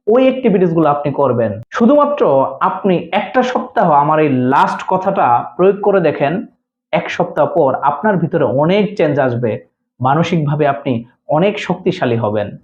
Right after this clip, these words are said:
আপনার কি কখনো এরকম মনে হয়েছে যে মানসিকভাবে আপনি দুর্বল হয়ে পড়েছেন? তাহলে অবশ্যই কমেন্ট করে জানাবেন। সেই সাথে ভিডিওতে এতক্ষণ যে বিষয়গুলো নিয়ে আলোচনা করলাম, এগুলো আজকে থেকেই প্র্যাকটিস শুরু করবেন। আমি তুহিন রানা ডট কম এর উদ্দেশ্য হচ্ছে আমি সহ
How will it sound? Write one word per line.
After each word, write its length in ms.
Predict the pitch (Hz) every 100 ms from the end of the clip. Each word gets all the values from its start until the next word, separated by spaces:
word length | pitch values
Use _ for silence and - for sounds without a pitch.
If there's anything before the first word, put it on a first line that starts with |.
| -
আপনার 280 | 156 254
কি 80 | 240 208
কখনো 280 | 226 220
এরকম 280 | 220 220 190
মনে 200 | 151 180
হয়েছে 440 | 214 185 180 175 127
যে 160 | 139
মানসিকভাবে 640 | 127 135 147 165 147 139
আপনি 200 | 143 -
দুর্বল 360 | 135 147 160 175
হয়ে 200 | 165 127 123
পড়েছেন? 520 | 131 131 139 135 220 - -
তাহলে 240 | 131 135
অবশ্যই 440 | 139 147 - 135
কমেন্ট 380 | 127 - 123 135
করে 160 | 135 135
জানাবেন। 420 | 139 135 123 117
সেই 200 | 113 175
সাথে 400 | 175 190 131 123 - - 147
ভিডিওতে 400 | 135 156 175 180
এতক্ষণ 400 | 175 175 196 190
যে 80 | 180
বিষয়গুলো 440 | 165 170 175 160 160
নিয়ে 100 | 147
আলোচনা 400 | 147 170 196 196
করলাম, 440 | 185 135 120 117 -
এগুলো 300 | 143 143 139
আজকে 380 | 135 - - 240
থেকেই 360 | - 165 143 156 - _ _
প্র্যাকটিস 380 | 151 147 151 165
শুরু 260 | - 170
করবেন। 360 | 165 143 120 131 -
আমি 160 | 160 202
তুহিন 220 | 208 226
রানা 180 | 226 226
ডট 200 | 202 196
কম 120 | 214
এর 60 | 185
উদ্দেশ্য 360 | 147 165 -
হচ্ছে 420 | 196 196 - 151 123 -
আমি 220 | 156 185
সহ 460 | 190 196 170 135